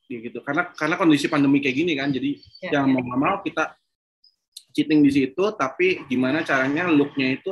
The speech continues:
Speaker 1: emang menyerupai aslinya
Speaker 2: Hmm.
Speaker 1: kayak gitu. Itu tantangan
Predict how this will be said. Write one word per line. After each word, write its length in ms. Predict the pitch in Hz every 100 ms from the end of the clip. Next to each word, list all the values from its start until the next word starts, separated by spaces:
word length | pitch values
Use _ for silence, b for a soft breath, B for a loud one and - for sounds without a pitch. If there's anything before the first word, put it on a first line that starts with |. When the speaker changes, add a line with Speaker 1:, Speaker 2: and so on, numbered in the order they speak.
| 190
Speaker 1:
emang 260 | - 143 151 147
menyerupai 720 | 139 135 135 131 135 156 - _ _ _ _ 143
aslinya 500 | 147 156 175 170 147
Speaker 2:
Hmm. 40 |
Speaker 1:
kayak 140 | 127 110 107
gitu. 100 | _ _
Itu 80 | 185
tantangan 420 | 175 156 151